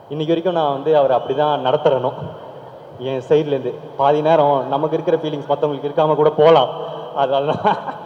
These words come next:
So, ஆ, ஆனா நீங்க ஸ்டேஜ்ல பேசும்போது கூட என்ன,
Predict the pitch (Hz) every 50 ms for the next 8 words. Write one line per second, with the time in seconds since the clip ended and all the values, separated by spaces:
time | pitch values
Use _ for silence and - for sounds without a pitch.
0 | - - - - - 330 269 - - - - - 165 131 104 - - - - -
1 | - - - - - - - 139 135 131 131 131 127 127 127 127 127 123 127 127
2 | - - - - - 147 151 160 165 156 156 - - - - - - - - -
3 | - - - - - - - - - - - - - - - - - - 190 175
4 | 170 160 151 - - - - 196 208 196 190 170 - 165 165 - 170 160 156 156
5 | 151 147 160 160 151 139 135 135 131 127 123 117